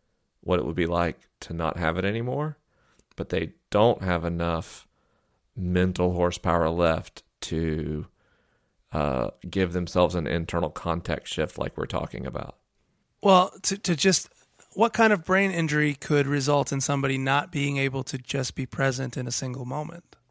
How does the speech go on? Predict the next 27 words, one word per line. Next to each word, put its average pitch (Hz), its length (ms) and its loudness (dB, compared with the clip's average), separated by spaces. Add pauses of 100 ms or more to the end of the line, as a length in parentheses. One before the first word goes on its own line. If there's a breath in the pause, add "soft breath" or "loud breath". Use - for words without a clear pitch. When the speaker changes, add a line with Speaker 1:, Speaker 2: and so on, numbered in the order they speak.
(1300)
Speaker 2:
That 147 80 -16
seems, 147 220 -2
like, 131 140 0
fundamental 135 800 -2 (440)
to 139 380 -8 (640)
existence. 147 800 -4 (160)
It's - 120 -6
a 143 40 -2
baby 156 580 -2
again. 156 320 -10 (500)
That's 147 180 -8
a 135 180 -4 (640)
couch. - 540 -2 (440)
<laughs> - 80 -20 (140)
It 233 140 0
just - 240 -2
is. 165 500 4 (160)
Speaker 1:
Yeah, 147 120 8
anything 170 500 6
that 135 120 4
involves 110 400 6
a 101 40 2
lot 95 440 6
of 92 320 2 (240)
damage 95 480 2
through 90 180 2
either 85 500 4